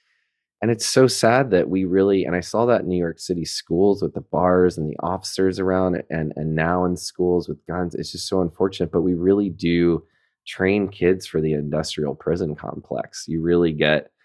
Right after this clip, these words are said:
you go through these systems and metal detectors, and it, it just, and even my father-in-law worked in corrections, and, you know, he,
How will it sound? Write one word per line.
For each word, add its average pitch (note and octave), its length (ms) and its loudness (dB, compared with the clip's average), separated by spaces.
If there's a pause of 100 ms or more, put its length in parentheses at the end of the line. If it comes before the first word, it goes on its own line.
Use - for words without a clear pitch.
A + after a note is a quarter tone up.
(640)
you E2 160 -4
go F2 200 6
through F2+ 200 0
these F2 260 0
systems F2 520 2
and D#2+ 160 2
metal D#2+ 260 2
detectors, D#2+ 840 2
and D#2 140 0
it, D#2+ 180 -4
it E2+ 180 0
just, - 460 -6 (400)
and G2 100 2
even A#2 240 4
my A2+ 160 4
father-in-law F#2+ 720 2
worked D2 280 -4
in D#2 100 -4
corrections, D2+ 680 -4
and, D2 260 -6
you D#2+ 140 -4
know, D2+ 120 -2
he, F2 440 -6